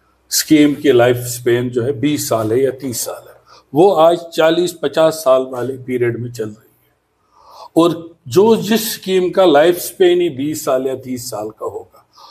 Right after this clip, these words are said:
वो तो जायज़ बात है कि वो अपनी hundred percent capacity पे नहीं चल रही हो।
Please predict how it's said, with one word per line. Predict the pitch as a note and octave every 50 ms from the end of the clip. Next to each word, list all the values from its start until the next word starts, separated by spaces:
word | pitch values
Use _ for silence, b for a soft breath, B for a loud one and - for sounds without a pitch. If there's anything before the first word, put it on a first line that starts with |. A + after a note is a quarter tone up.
| B B B B B _ -
वो | C3 D3 F3
तो | E3+ D#3 E3+
जायज़ | B2+ B2+ C#3+ D3+ E3 F3 D#3+ C#3+
बात | D3 D#3+ D#3 D#3 D3+ D#3 -
है | D3+ D3+
कि | D3+ D3+
वो | C#3+ C#3 D3 D3
अपनी | - C3+ B2+ B2 C#3 C3+
hundred | A#2+ B2 D3 D#3+ D#3+ F#3 F3+
percent | - - D3+ C3+ - C#3+ C3+ A#2+ A#2
capacity | B2+ A#2+ A#2 A#2+ B2 B2 - - A#2
पे | A2 - B2
नहीं | A#2+ A2+ G#2 - _ -
चल | - -
रही | _ _ _ _ _ _
हो। | _ _